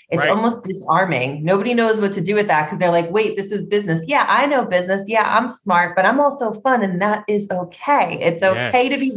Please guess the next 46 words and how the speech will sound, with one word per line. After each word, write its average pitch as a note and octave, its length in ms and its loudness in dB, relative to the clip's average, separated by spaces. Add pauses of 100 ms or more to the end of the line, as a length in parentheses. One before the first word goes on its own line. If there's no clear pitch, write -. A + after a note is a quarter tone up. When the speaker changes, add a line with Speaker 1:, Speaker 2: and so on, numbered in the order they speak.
(100)
Speaker 1:
both." E3 340 0 (520)
Speaker 2:
It C3+ 100 -14
breaks B3+ 240 0
down A#3+ 240 0
barriers F3+ 380 0
too, F#3+ 100 -2
to D#3+ 80 -4
have C#3+ 140 0
a B2+ 40 -6
little A#2+ 140 -2
fun. F2 320 -12 (300)
Speaker 1:
Yeah. F#4 680 -2 (180)
Speaker 2:
Breaks E4+ 240 0
down C4+ 280 0
barriers D4 420 0
and, G#3+ 240 0
uh, F#3+ 440 2 (440)
you F3+ 100 -10
know, D#3+ 320 2
uh, C#3+ 80 0
keeps A3 300 -10
people G#3 200 -2
on B3 80 2
their G#3 100 2
toes D4 460 0
as F3 120 -2
well, G3 280 2
you B2+ 160 -2
know, D3 100 0
to D3+ 60 -8
keep, E3 220 -10
to E3 60 -2
have D#3 220 2
a - 20 -6
little D3+ 160 0
fun. E3+ 380 -2 (400)
That's F#3 200 0
a E3 60 -2
real F3 240 -2
part F#3+ 400 -2
of, D#3+ 320 0
uh, D3 480 2
uh, C3+ 760 -2
uh, G3+ 200 0
I A3 100 2
think A3+ 200 -6